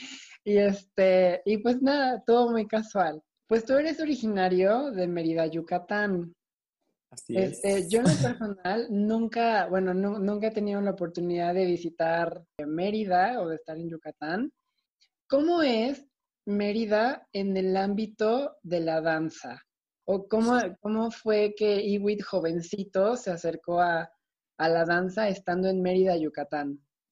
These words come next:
Speaker 2: Mira, es chistoso porque, o sea, cada, cada pregunta es una respuesta diferente. En el ámbito dancístico en Yucatán,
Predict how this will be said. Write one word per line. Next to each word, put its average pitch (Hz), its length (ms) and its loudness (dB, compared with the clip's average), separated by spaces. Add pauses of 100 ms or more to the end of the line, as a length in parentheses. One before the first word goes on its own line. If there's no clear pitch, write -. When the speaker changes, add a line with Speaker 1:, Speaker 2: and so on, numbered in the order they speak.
Speaker 2:
Mira, 170 380 6
es 175 140 0
chistoso 170 800 -4
porque, 131 600 -4
o - 60 -14
sea, 135 240 -6
cada, 175 560 0
cada 165 240 2
pregunta 143 420 -2
es 147 140 -6
una 143 360 -6
respuesta 135 480 -4
diferente. 120 540 -4 (720)
En 147 340 2
el 156 180 2
ámbito 180 440 4
dancístico 165 640 2
en 160 80 0
Yucatán, 151 640 2